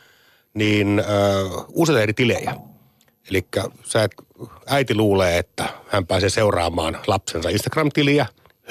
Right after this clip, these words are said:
Höpö, höpö. Tilejä on vähintään kaksi, mielellään kolme. Ja tavallaan se sosiaalinen käyttäytyminen myös siellä digikanavissa muodostelee jollakin tavalla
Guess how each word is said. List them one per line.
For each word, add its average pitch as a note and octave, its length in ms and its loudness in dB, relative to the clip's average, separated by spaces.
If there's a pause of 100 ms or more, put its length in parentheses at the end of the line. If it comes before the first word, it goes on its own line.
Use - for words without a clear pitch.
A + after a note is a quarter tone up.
Höpö, F2+ 440 0
höpö. - 480 0
Tilejä B2+ 360 4
on G#2 60 -4
vähintään D#3 540 0
kaksi, C3 300 -2
mielellään A2 500 2
kolme. G#2+ 380 2 (480)
Ja - 60 -20
tavallaan A2 460 0
se A2 260 0 (400)
sosiaalinen F3 480 2
käyttäytyminen C#3+ 840 2
myös D#3+ 440 2
siellä C3 280 4
digikanavissa A#2 840 0 (480)
muodostelee B2+ 520 2
jollakin C3+ 480 0
tavalla G2+ 480 0